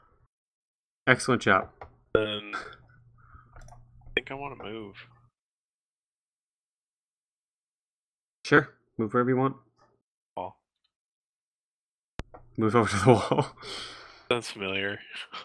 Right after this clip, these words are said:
Speaker 1: <laughs> Um, Anthony is going to attempt a trip attack on this punk. Excuse me. No, he's not. It's not his turn. This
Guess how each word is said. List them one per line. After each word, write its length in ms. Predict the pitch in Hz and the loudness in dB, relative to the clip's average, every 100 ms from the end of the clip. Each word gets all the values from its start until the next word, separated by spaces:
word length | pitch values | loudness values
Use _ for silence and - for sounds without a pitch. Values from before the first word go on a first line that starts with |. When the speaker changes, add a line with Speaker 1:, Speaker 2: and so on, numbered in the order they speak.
| - | -2
Speaker 1:
<laughs> 1000 | 120 110 - 185 - 175 143 - 165 135 - - - 110 104 | 0 2 10 10 12 4 4 4 4 4 -10 -12 -12 -12 -2
Um, 520 | 127 135 135 135 139 - _ _ _ _ _ _ _ _ - | 6 8 10 6 4 -4 _ _ _ _ _ _ _ _ 6
Anthony 720 | 147 151 - 120 110 123 143 - | 8 8 6 4 6 4 2 0
is 260 | 117 117 110 | 4 4 4
going 360 | - 113 110 107 | 4 4 4 2
to 260 | 117 113 | 2 2
attempt 480 | 117 110 113 113 117 - - | 2 0 6 6 6 -6 2
a 460 | 123 127 131 135 | 6 8 8 6
trip 280 | - - 175 | 2 6 6
attack 400 | 143 143 123 107 127 | 6 8 8 8 2
on 140 | 117 | 4
this 260 | 117 - - - - - - | 4 0 -8 -16 -20 -20 -18
punk. 320 | - 131 120 - - _ _ _ - _ _ _ _ _ _ _ _ _ _ - | 4 6 6 2 -12 _ _ _ -20 _ _ _ _ _ _ _ _ _ _ -14
Excuse 240 | - 120 | -4 0
me. 220 | 107 101 - _ _ _ _ _ | 2 0 -4 _ _ _ _ _
No, 140 | 117 101 | 0 0
he's 160 | 98 | 2
not. 160 | - - | 0 0
It's 160 | - | 2
not 100 | 117 | 2
his 140 | 104 - | 2 -4
turn. 180 | - - _ _ _ _ _ _ _ _ _ _ _ _ _ _ _ _ _ _ _ _ _ _ _ _ _ | -8 -12 _ _ _ _ _ _ _ _ _ _ _ _ _ _ _ _ _ _ _ _ _ _ _ _ _
This 320 | 120 107 - | 0 0 -2